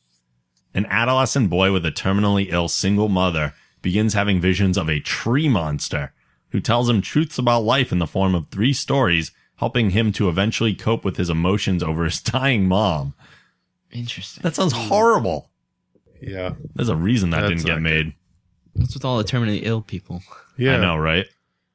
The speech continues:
Speaker 1: Every
Speaker 2: Hmm.
Speaker 1: movie is about someone dying slowly.
Speaker 2: Let's go back to the good news.
Speaker 1: <laughs> Good news website.
Speaker 2: Yeah.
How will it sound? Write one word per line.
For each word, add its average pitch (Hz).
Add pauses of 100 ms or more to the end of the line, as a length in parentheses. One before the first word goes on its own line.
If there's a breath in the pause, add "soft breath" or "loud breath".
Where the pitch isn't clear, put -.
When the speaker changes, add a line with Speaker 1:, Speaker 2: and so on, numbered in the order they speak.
(120)
Speaker 1:
Every 95
Speaker 2:
Hmm. 95
Speaker 1:
movie 92
is 82
about 78
someone 78
dying 73 (340)
slowly. 73 (640)
Speaker 2:
Let's -
go 131
back 135
to -
the 110
good 113
news. 104 (720 loud breath)
Speaker 1:
<laughs> - (1160 loud breath)
Good 87
news 80
website. 80 (120)
Speaker 2:
Yeah. 113